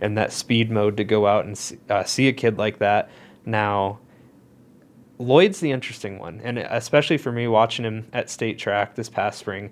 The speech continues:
the raw athleticism that kid has, especially sp-,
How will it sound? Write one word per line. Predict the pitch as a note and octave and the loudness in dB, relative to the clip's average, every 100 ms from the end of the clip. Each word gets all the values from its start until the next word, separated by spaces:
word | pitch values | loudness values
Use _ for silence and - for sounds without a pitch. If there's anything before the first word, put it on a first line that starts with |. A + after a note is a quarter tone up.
| - - - - _ - - - | -18 -20 -20 -20 _ -20 -18 -8
the | A2 | 4
raw | A#2 C#3 D#3+ | 8 8 8
athleticism | D3+ C3 A#2+ A#2 A#2 A2 A2 | 4 -2 -2 -2 -6 -8 -8
that | A2 - | -8 -8
kid | - G#2 | -8 -6
has, | A2 G#2+ G#2 | -4 -4 -4
especially | G2+ - A2 - A#2 A2 | -8 -6 -6 -6 -8 -8
sp-, | - - | -12 -16